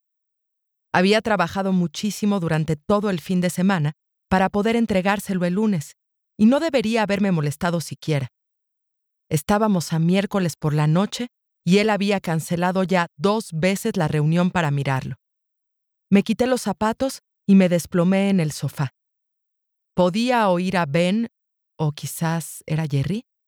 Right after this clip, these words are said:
llamándome desde el congelador. "Ya basta, chicos",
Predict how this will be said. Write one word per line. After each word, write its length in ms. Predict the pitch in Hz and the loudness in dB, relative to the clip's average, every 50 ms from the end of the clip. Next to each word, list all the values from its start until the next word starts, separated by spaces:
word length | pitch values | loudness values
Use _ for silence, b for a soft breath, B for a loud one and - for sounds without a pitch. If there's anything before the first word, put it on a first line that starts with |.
| _ _ _ _ _ - | _ _ _ _ _ 0
llamándome 680 | 156 185 190 180 190 196 208 220 226 233 226 220 196 | 2 4 4 6 4 4 2 2 2 0 0 0 0
desde 220 | 160 165 156 147 151 | 0 -2 0 0 -2
el 100 | 143 - | -2 -2
congelador. 640 | - 143 135 - 143 143 139 135 143 139 - - _ _ _ _ _ _ _ _ _ _ _ _ _ _ _ _ _ _ _ _ _ _ _ _ | -4 -4 -4 -4 -4 -4 -2 -2 -2 -2 -4 -6 _ _ _ _ _ _ _ _ _ _ _ _ _ _ _ _ _ _ _ _ _ _ _ _
"Ya 140 | - 190 190 | 0 0 2
basta, 400 | 196 208 214 214 - - 220 196 | 4 2 0 0 -2 -4 -4 -4
chicos", 640 | - - - 180 - - - 165 160 151 - - - | -4 -6 -12 -12 -10 -4 -2 -2 -2 -2 -4 -8 -16